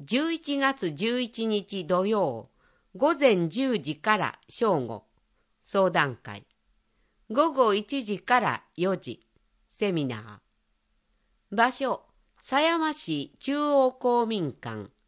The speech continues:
狭山市駅西口徒歩一分。対象、市内のマンション管理組合、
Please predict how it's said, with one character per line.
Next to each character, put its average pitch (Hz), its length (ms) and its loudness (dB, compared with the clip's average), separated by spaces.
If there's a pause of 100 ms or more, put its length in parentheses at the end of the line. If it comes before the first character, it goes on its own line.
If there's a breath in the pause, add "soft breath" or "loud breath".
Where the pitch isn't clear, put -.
(600)
狭 - 240 -2
山 269 380 0
市 208 380 -2
駅 147 400 -6
西 196 340 0
口 233 320 -4
徒 269 140 0
歩 151 180 -4
一 160 140 -8
分。 117 360 -12 (1080)
対 269 240 0
象、 190 580 0 (540)
市 - 260 -4
内 269 320 2
の 147 300 0
マ 180 220 6
ン 269 80 -2
シ 269 140 -4
ョ 247 200 2
ン - 20 -12
管 220 340 0
理 208 140 -2
組 143 420 -4
合、 107 120 -10